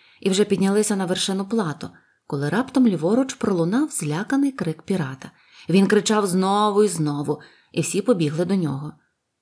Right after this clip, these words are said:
«Не може бути, щоб він знайшов скарб»,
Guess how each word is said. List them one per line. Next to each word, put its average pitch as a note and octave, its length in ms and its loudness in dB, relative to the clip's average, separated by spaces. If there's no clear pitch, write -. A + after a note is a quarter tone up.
«Не A3 280 4
може B3 400 6
бути, B3 460 6
щоб G#3 240 0
він A3 160 6
знайшов G3+ 480 0
скарб», F#3 440 2